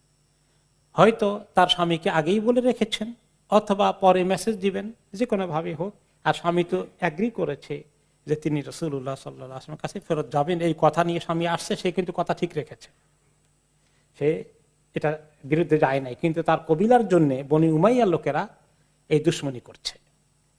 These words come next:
তো সে কারণেই, আহ, নবী করিম সাল্লাল্লাহু আলাইহি সাল্লামের, আহ, কথা অনুযায়ী বা এই আংটির দ্বারাই তিনি মেসেজ পেয়েছেন, তিনি চলে গেলেন। সেখানে গিয়ে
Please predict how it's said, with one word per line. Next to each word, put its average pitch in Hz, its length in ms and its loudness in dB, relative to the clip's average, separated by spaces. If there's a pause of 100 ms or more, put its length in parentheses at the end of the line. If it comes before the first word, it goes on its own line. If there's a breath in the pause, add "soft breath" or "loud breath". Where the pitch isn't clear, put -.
(460)
তো 180 60 -4
সে - 120 -4
কারণেই, 202 380 0 (760)
আহ, 139 460 -4 (920)
নবী 147 220 -2
করিম 143 300 -4
সাল্লাল্লাহু 139 400 -10
আলাইহি 135 200 -12
সাল্লামের, 131 400 -12 (680)
আহ, - 1600 -16 (120)
কথা 143 300 -4
অনুযায়ী 151 560 -4
বা 139 320 -10 (600)
এই 131 140 -8 (120)
আংটির 185 380 -2 (540)
দ্বারাই 156 280 2
তিনি 170 220 -4
মেসেজ 185 360 -4
পেয়েছেন, 160 440 -4 (560)
তিনি 147 140 -2
চলে 151 260 0
গেলেন। 196 200 -2
সেখানে 190 380 -4
গিয়ে 208 240 -2